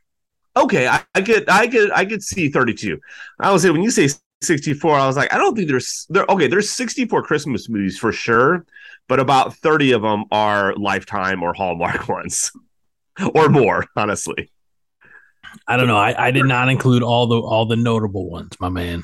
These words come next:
Speaker 1: Yeah.
Speaker 2: So I'm just saying.
Speaker 1: Yeah. Thir-, thirty, 'cause I, I was, uh, uh, like, I just, I sat down and, and I was just writing down Christmas movies just off the top of my head that I, that I remembered, and I think I got, like, close to sixteen,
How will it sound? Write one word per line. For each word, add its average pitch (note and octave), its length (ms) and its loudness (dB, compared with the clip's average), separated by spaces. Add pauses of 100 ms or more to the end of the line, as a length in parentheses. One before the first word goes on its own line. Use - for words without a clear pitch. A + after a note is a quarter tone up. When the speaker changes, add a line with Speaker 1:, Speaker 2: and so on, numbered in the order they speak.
(160)
Speaker 1:
Yeah. - 160 -6
Speaker 2:
So F2+ 260 -4
I'm F2+ 140 -2
just F#2 180 -4
saying. F2 240 -2
Speaker 1:
Yeah. - 160 -2 (800)
Thir-, F#3+ 260 4
thirty, G#3 300 2
'cause D#3 280 0
I, F3 160 6
I E3 180 4
was, G3+ 220 0
uh, - 40 -2
uh, D3 360 0
like, C3+ 240 0
I B2+ 100 0
just, C#3 260 -4
I B2 100 0
sat G#2 220 -2
down A#2 220 0
and, A2+ 220 -2 (180)
and G#2+ 140 2
I G#2+ 40 2
was G#2 120 0
just - 300 -4
writing A#2 340 2
down G#2 160 2
Christmas A2 400 -4
movies B2 180 2
just A2 180 0
off A#2+ 140 0
the B2 80 -2
top A2+ 220 2
of - 100 -20
my G2 120 0
head G2+ 160 2
that G2+ 100 2
I, G2 180 2 (140)
that G2 120 -4
I F#2 60 2
remembered, F#2+ 760 0 (520)
and A2 80 0
I A2 80 2
think D#3 200 0
I A2 100 2
got, G2+ 220 0
like, F2 200 -2
close F2+ 280 -8
to - 100 -18
sixteen, - 600 -14